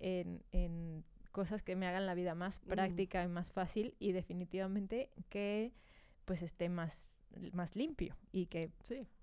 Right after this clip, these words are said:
Speaker 1: no ande
Speaker 2: Que te
Speaker 1: yo
Speaker 2: si-, que te sientas a gusto, ¿no? O
Speaker 1: Sí,
Speaker 2: sea, que
Speaker 1: claro.
Speaker 2: estés en tu casa y
Speaker 1: Y
Speaker 2: te
Speaker 1: que mis
Speaker 2: sientas como
Speaker 1: invitados y mis visitas también, eh, dentro de lo que <laughs> cabe, se puedan sentir,
Speaker 2: <laughs>
Speaker 1: eh, eh, pues, de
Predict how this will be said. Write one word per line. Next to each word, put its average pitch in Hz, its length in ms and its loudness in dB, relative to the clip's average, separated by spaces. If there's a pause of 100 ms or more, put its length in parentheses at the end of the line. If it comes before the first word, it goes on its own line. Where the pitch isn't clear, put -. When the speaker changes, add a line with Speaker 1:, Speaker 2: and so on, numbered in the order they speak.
Speaker 1:
no 180 220 0
ande 175 220 4
Speaker 2:
Que - 60 8
te - 80 10
Speaker 1:
yo 185 80 8
Speaker 2:
si-, 277 160 8
que - 120 2
te 240 140 2
sientas 262 400 0
a 269 80 6
gusto, 196 400 0
¿no? 196 200 -4
O 302 120 -4
Speaker 1:
Sí, - 60 -2
Speaker 2:
sea, 190 100 6
que 202 100 -4
Speaker 1:
claro. 180 180 2
Speaker 2:
estés 214 140 0
en 240 80 2
tu 226 100 -2
casa 190 300 0
y 220 60 8
Speaker 1:
Y 247 40 12
Speaker 2:
te 196 60 6
Speaker 1:
que 226 100 12
mis 226 160 10
Speaker 2:
sientas 214 200 6
como 190 140 12
Speaker 1:
invitados 302 360 10
y 196 100 2
mis 196 180 4
visitas 202 400 2
también, 196 480 4 (120)
eh, 185 160 -6 (140)
dentro 185 380 4
de 180 80 4
lo 190 120 2
que 208 140 4
<laughs> - 180 10
cabe, 254 120 10
se 240 160 8
puedan 214 360 8
sentir, 214 420 8
Speaker 2:
<laughs> - 460 -8
Speaker 1:
eh, 196 240 6
eh, 196 80 -2 (160)
pues, 185 180 2
de 185 200 2